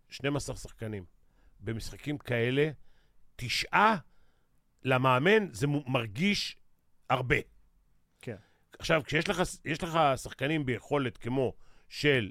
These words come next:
Speaker 1: לורנצו היום, וניבו, הדקות שלהם צריכות להתארך, וה-, והדקות של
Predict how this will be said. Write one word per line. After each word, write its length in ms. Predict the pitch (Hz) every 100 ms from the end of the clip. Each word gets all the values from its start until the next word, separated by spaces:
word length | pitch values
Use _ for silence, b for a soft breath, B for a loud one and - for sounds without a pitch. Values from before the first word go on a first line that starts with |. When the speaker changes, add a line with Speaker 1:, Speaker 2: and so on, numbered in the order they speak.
| - _ - - - -
Speaker 1:
לורנצו 500 | 113 135 139 123 104
היום, 220 | 95 82 - - _ _ _ _ _ _ -
וניבו, 580 | 98 123 143 120 95 101 - - _ _ - _ _ _ _ _
הדקות 380 | 107 110 - 165
שלהם 280 | 156 143 147
צריכות 300 | - 127 120
להתארך, 720 | 131 - 117 107 143 101 98 _ 104
וה-, 260 | 117 117 113 _ _ _ _ -
והדקות 580 | 104 117 107 113 - 160
של 180 | 165